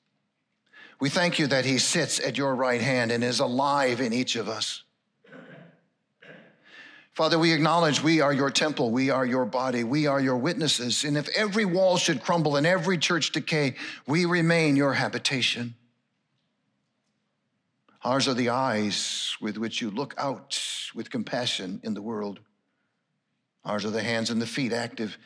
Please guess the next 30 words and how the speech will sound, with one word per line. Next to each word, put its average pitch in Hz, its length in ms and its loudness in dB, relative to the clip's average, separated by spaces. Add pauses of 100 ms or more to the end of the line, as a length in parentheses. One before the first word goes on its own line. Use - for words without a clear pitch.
(680)
in 107 120 -2
fulfilling 120 540 -2
your 120 200 0
mission. 101 480 -4 (1500)
Ours 104 240 -4
is 104 120 -6
the 117 80 -8
voice - 760 -4 (160)
that 104 160 -8
testifies 101 680 -6
to - 140 -8
your 98 140 -6
gospel. 95 580 -10 (2250)
And 196 100 -10
now 214 120 -6
take 131 240 -6
us 127 120 -4
outside, 117 480 -4
Lord 101 160 -6
Jesus, 98 400 -4
outside 113 420 -4
holiness, 101 600 -4 (1080)
outside 120 340 0
to 127 60 2
where 117 140 0
soldiers 120 460 -2
curse - 400 -4
and 95 80 -4
nations 101 400 -4
clash, 98 560 -8